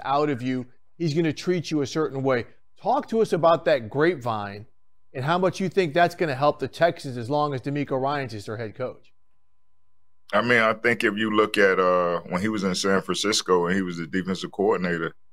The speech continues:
Speaker 2: the way the guys responded to him, um, and even then,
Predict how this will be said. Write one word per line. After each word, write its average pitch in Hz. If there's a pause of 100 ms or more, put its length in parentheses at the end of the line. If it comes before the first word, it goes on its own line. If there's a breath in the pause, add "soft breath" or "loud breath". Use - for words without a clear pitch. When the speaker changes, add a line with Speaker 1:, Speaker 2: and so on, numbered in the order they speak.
(420)
Speaker 2:
the 85
way 98
the 90
guys 95
responded 92
to 90
him, 78 (480)
um, 82 (320)
and 90
even 101
then, 101